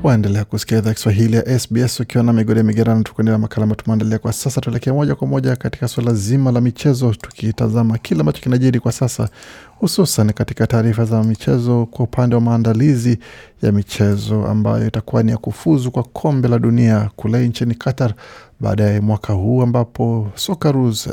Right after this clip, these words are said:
timu ya taifa ya mpira wa miguu, ikihusika katika mechi dhidi ya Japan,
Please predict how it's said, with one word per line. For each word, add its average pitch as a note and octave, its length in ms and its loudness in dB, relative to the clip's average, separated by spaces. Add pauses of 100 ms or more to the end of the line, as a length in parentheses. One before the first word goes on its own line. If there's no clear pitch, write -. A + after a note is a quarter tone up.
timu A2 200 0
ya A2 100 2
taifa G#2+ 460 -4
ya G#2 120 -2
mpira A2+ 320 -4
wa A2 60 -2
miguu, A2+ 560 2
ikihusika C3+ 720 -2 (440)
katika C#3 400 -2
mechi D#3 480 0
dhidi B2+ 540 0
ya A2+ 80 4
Japan, A2 600 -2